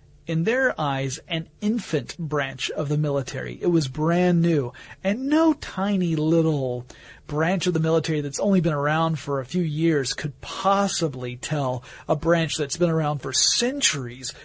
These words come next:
what the best way is to encipher a message. That's just being ridiculous, which I think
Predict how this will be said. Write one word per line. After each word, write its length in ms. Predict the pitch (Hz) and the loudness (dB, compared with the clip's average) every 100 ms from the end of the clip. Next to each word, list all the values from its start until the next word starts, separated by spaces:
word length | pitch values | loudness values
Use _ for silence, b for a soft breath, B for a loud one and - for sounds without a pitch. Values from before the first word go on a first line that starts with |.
| B | B
what 240 | 170 196 - | 4 4 4
the 80 | |
best 420 | 156 - 233 220 - | -2 0 0 0 2
way 340 | 185 180 160 - | 4 6 4 2
is 320 | 202 165 - | 4 4 0
to 160 | - | -4
encipher 580 | 147 131 - 180 180 143 | -6 -4 0 2 0 -2
a 60 | 131 | -2
message. 460 | 190 220 139 - | 0 0 -2 -4
That's 340 | - 339 294 - | -2 -2 -2 -4
just 420 | - 139 123 - | -2 -4 -4 -4
being 320 | 151 156 151 | -2 0 -2
ridiculous, 760 | 131 123 254 285 196 147 123 - B B B B B | -6 -8 -6 -2 0 0 -2 -6 B B B B B
which 280 | 156 165 - | -2 -2 -2
I 260 | 175 170 175 | 0 2 2
think 500 | - 160 151 139 | 0 -2 -2 -6